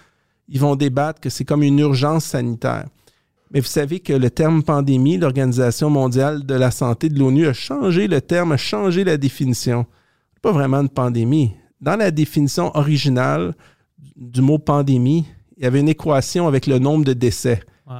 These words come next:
Speaker 1: Faut qu'il y ait beaucoup de décès pour que ce soit une pandémie, right ?
Speaker 2: Ouais.
Speaker 1: Faut que tu vois des gens mourir, puis
Speaker 2: Ouais, pas moins d'une pour cent des gens infectés.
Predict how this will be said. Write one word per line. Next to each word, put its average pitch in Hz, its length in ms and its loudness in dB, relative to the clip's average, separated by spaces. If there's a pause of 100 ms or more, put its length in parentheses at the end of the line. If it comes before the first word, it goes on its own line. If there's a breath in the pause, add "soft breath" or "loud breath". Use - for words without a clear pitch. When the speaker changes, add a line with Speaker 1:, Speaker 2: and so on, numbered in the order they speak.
Speaker 1:
Faut - 80 -20
qu'il 165 100 -2
y 139 40 -4
ait 127 40 -8
beaucoup 156 240 -2
de 151 60 0
décès 135 380 -2
pour - 180 -12
que - 60 -12
ce 120 100 -2
soit 139 160 -2
une 127 80 0
pandémie, 123 560 0
right ? 156 360 -2
Speaker 2:
Ouais. - 40 -20
Speaker 1:
Faut 127 120 -10
que - 180 -18
tu - 140 -6
vois 139 140 2
des 135 200 -4
gens 151 200 -2
mourir, 156 640 2
puis 143 180 -8
Speaker 2:
Ouais, 139 140 -4
pas 208 220 -2
moins 196 340 -2
d'une 170 240 -4
pour 156 220 -10
cent 156 240 -6
des 143 140 -6
gens 131 140 -6
infectés. 120 420 -12